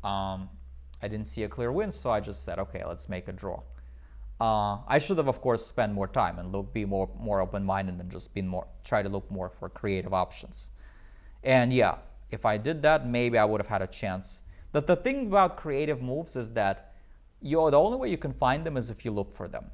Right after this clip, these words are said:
right? Otherwise, they're not gonna just come to your head, right? You have to force yourself to look for them.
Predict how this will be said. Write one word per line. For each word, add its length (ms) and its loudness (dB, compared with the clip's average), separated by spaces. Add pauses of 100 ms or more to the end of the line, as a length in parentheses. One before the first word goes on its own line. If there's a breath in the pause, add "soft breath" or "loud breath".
(120)
right? 100 0
Otherwise, 640 6
they're 160 4
not 260 4
gonna 220 0
just 240 -8
come 160 -2
to 160 -12
your 120 -4
head, 300 -10
right? 180 -4
You 80 -2
have 200 2
to 100 -6
force 420 0
yourself 300 -2
to 100 -6
look 200 -4
for 160 -14
them. 140 -12